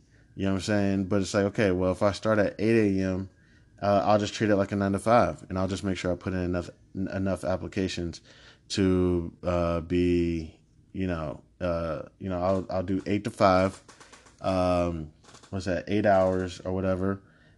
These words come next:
and that means that I have to put in, um, what's, what's fifty, but I'll just do, what's forty divided by that? That means I have to put in five an hour,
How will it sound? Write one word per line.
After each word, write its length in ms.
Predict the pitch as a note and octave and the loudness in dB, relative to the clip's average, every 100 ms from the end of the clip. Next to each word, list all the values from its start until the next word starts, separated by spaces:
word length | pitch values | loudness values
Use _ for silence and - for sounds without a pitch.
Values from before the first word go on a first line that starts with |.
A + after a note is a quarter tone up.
| _ | _
and 440 | F#2 F#2 F#2 F2+ F#2 | -4 -2 0 0 0
that 140 | F#2 | 0
means 300 | G2+ G2 F2 | 0 0 0
that 140 | F#2 | 0
I 100 | F2+ | 0
have 180 | F2+ F2+ | 2 -2
to 80 | - | -4
put 240 | - G2+ | -6 -4
in, 540 | F#2 F#2 F#2 F2+ F2+ E2 _ _ _ _ _ | -2 -2 -2 -2 -4 -8 _ _ _ _ _
um, 640 | F2+ F2+ F2 E2+ E2 D#2+ D2+ - - | -2 -2 -2 -4 -8 -12 -16 -20 -8
what's, 560 | F#2+ G2 - - - - _ | -4 -4 -6 -14 -16 -20 _
what's 180 | - F2+ | -14 -14
fifty, 480 | - G2 - F#2 F2 - - | -8 -8 -4 -4 -4 -10 -18
but 220 | - G2+ - | -6 -4 0
I'll 160 | G2 | 0
just 180 | F#2 F2+ | 0 -2
do, 400 | F#2+ F2+ E2+ F2 - - | -2 0 -2 -8 -18 -8
what's 160 | G2 | -8
forty 380 | - G#2+ G#2 F#2+ | -6 0 0 0
divided 260 | F#2 F#2+ F#2 | 0 0 2
by 180 | F2+ G#1+ | 0 -2
that? 280 | F2+ D2+ | -4 -4
That 80 | G#2 | -2
means 140 | A2 G#2 | 0 2
I 60 | |
have 80 | G#2 | 0
to 60 | G2 | 0
put 140 | A2+ | -2
in 140 | G#2 | -2
five 320 | F#2+ G2+ G2 G2 | 0 2 2 2
an 80 | |
hour, 400 | G2 G2 F2 - | 2 0 -2 -6